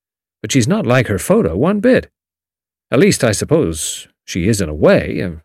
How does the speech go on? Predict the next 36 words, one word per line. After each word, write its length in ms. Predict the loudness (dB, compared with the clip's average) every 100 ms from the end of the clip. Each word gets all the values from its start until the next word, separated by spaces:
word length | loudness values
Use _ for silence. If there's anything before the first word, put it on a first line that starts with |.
| _ _ -2
must 260 | -2 -2
be, 160 | -8 -16
because 400 | -12 -10 -10 -12 -6
I 100 | 0
recognized 500 | 0 0 0 0 2
her 60 |
right 220 | 2 4
off. 260 | 4 2 -2 _ _ _ _ -2
If 100 | 2
I'd 200 | 2 2
seen 200 | 4 4
her 100 | 4
in 100 | 2
a 60 |
crowd, 380 | 2 2 4 4
I'd 120 | 4
have 100 | 2
said, 260 | 4 2 0 _ _ _ _ _ -2
'There's 240 | 0 2
a 40 | 2
girl 380 | 4 4 4 -2 _
whose 180 | -8 -4
face 260 | 0 2 2
I 140 | 0
know,' 380 | 0 -2 -4 -12 _ -4
right 160 | 2
away 240 | 4 6 6
without 260 | 4 4
hesitation. 640 | 2 0 0 0 0 -8 -16 _ _ _ _ _
But 100 | -4
there 120 | -2 0
was 120 | -2
something 380 | -6 -6 -2 -2
about 300 | 0 0 0
that 200 | -2 -4
photo." 640 | -4 0 2 0 -2